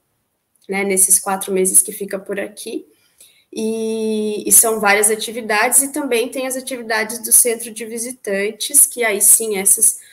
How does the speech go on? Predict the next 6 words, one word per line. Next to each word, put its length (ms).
são 240
mais 300
voltadas 500
pra 140
educação 540
ambiental. 600